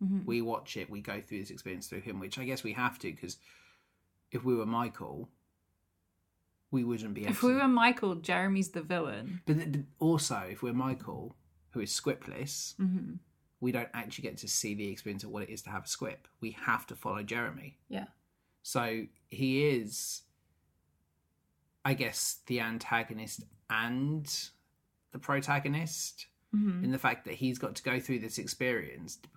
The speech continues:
Speaker 2: come out the other side a better person.
Speaker 1: Yeah.
Speaker 2: And he does, I feel, come out a better person. I don't dislike him, but there are <laughs> certainly other characters I like more in this.
Speaker 1: Yes.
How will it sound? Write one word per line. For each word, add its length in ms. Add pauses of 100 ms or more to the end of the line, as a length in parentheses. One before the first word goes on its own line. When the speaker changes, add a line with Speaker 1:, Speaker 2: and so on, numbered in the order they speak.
Speaker 2:
come 180
out 100
the 100
other 80
side 200
a 80
better 300
person. 640 (720)
Speaker 1:
Yeah. 280 (360)
Speaker 2:
And 140
he 60
does, 280
I 100
feel, 220
come 220
out 260
a 80
better 240
person. 760 (1700)
I 160
don't 160 (180)
dislike 560
him, 160
but 100
there 200
are 140
<laughs> 20
certainly 400
other 160
characters 380
I 80
like 280 (240)
more 560
in 140
this. 420
Speaker 1:
Yes. 500